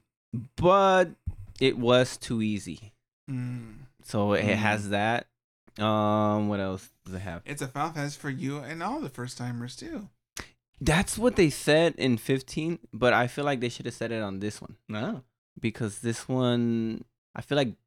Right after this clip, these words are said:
Speaker 1: delivers everything that that one, pra-, the fifteen promised.
Speaker 3: Hmm.
Speaker 1: Uh, the story was decent. It was, um, a bit fillery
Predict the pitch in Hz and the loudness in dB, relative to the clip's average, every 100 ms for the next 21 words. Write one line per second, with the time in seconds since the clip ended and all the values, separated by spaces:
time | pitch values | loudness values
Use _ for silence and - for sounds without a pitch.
0 | _ _ _ _ _ 123 120 120 120 113 | _ _ _ _ _ 4 6 6 2 2
1 | 113 110 107 101 98 101 87 92 - 71 | 0 0 -2 -2 0 -2 -2 -8 -10 -14
2 | - 104 - 117 - 107 - _ _ 107 | -8 -8 -4 -6 -4 -10 -10 _ _ -6
3 | 95 104 _ _ _ - 117 107 98 98 | -6 -10 _ _ _ -6 -4 -4 -6 -12
4 | - 120 120 117 113 113 110 110 131 - | 0 6 8 8 8 6 6 2 -2 -14
5 | _ _ _ 131 - - 175 196 214 185 | _ _ _ 0 0 4 6 6 6 4
6 | 127 - 127 131 170 165 - _ 131 135 | 2 2 2 4 2 0 -4 _ 4 6
7 | 143 135 120 123 120 117 113 107 98 104 | 6 6 6 6 8 6 4 2 -2 -8
8 | - _ _ _ 117 117 _ 202 - - | -18 _ _ _ -6 -6 _ 4 4 -6
9 | - 143 165 185 220 226 | 2 4 4 4 2 -2